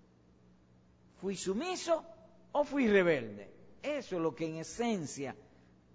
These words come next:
nosotros hacemos al santificar el nombre del Señor en esta cena. Ahora, hay varias gracias,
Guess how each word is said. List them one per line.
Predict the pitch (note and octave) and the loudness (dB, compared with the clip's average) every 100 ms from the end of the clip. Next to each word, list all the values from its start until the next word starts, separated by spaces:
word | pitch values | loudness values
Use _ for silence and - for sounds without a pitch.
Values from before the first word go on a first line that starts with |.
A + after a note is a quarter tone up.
| - | -14
nosotros | A#2 C3+ D3+ - G3+ G3+ F#3+ | -6 -4 -2 0 -2 0 -4
hacemos | F3+ F#3+ F3+ D3+ C#3 | -2 -4 -2 -4 -4
al | C#3+ A#2+ | -4 -4
santificar | C#3+ C3 C3 C3+ D#3+ D3+ | -6 -6 -10 -6 -2 -2
el | C#3 | -2
nombre | D3+ E3 D#3 | -6 -4 -6
del | D#3 | -6
Señor | D#3 D#3+ C#3+ C3 - - - - - A2+ | -8 -8 -6 -6 -8 -20 -20 -20 -18 -12
en | B2+ | -8
esta | B2 A#2+ - A2+ | -8 -8 -10 -10
cena. | - E2+ B1 - _ - _ - _ - | -10 -12 -16 -20 _ -20 _ -20 _ -6
Ahora, | G3+ A3+ | -4 -2
hay | A#3 | -2
varias | C#4 D#4 D4+ B3 | -4 -2 -2 -2
gracias, | A3 G#3+ G3+ F3+ E3 | -2 -2 -2 -4 -6